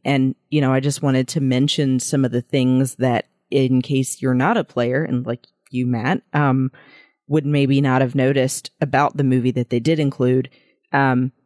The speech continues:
there was a D and D movie prior to this, by the way, that was terrible, partially because the whole thing that matters first is the setting.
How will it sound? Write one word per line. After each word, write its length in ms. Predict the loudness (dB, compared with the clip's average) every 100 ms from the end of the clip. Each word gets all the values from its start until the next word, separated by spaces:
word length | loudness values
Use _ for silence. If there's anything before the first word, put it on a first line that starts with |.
| _ _
there 200 | -4 -2
was 280 | 2 0 0 -6 _ -6
a 60 |
D 200 | 0 2
and 100 | 2
D 140 | 4 2
movie 280 | 2 2
prior 300 | -2 0 0
to 100 | 0
this, 220 | 0 -2 -2
by 200 | -2 0
the 100 | 0
way, 360 | 0 -2 -6 _ _ _ _
that 200 | -2 -2
was 220 | -2 -4
terrible, 680 | -4 0 2 0 0 0 0 _ _ _ _ _ _ _ _ _ _ _
partially 400 | -2 0 0 0
because 500 | 0 -4 0 0 0
the 100 | -2
whole 200 | 2 0
thing 280 | 2 0 2
that 120 | 2
matters 380 | 0 2 0 -2
first 360 | 0 0 0
is 200 | -2 -2
the 80 | -2
setting. 580 | -4 -2 0 2 2 2